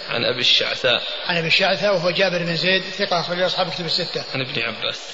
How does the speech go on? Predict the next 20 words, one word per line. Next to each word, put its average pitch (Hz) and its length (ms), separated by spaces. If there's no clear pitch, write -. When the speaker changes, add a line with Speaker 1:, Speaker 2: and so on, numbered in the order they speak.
Speaker 2:
عن 165 60
ابن 175 120
عباس 190 420
مر 180 200
ذكره. 165 440
Speaker 1:
قال: 160 200
"حدثنا 175 540
عبد 160 180
الله 170 300
بن 160 140
محمد 160 440
النفيلي، 151 680
قال: 151 260
حدثنا 165 480
محمد 165 400
بن 147 220
سلمة 143 520
عن 147 140
محمد 165 400
بن 151 180